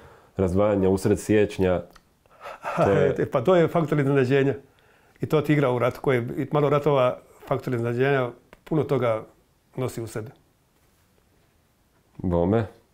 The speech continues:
Speaker 1: E, Benco jedan šest pita, isto neki mladi dečko vidim po, po slici: „Kako je bilo pucati iz puške prvi put u životu i koju ste pušku imali?”
Speaker 2: E,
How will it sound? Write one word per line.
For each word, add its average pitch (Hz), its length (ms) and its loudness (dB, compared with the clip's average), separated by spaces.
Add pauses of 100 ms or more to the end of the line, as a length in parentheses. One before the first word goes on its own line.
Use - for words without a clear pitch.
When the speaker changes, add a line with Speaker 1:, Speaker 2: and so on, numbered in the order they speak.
(580)
Speaker 1:
E, 101 680 2 (1900)
Benco 107 720 0
jedan 107 280 2
šest 92 420 0
pita, 87 360 0 (500)
isto 107 200 -2
neki 90 280 2
mladi 90 500 0
dečko 87 280 0
vidim 87 280 0
po, 87 320 -4
po 87 160 -6
slici: 110 460 -2 (200)
„Kako 143 220 0
je 110 40 2
bilo 131 260 2
pucati 127 360 0
iz 90 120 -2
puške 120 380 0
prvi 107 300 0
put 104 240 -2
u 92 40 0
životu 87 520 0 (180)
i - 80 -10
koju 101 280 0
ste 95 140 -4
pušku 92 380 -4
imali?” 87 340 -6 (2000)
Speaker 2:
E, 131 100 -2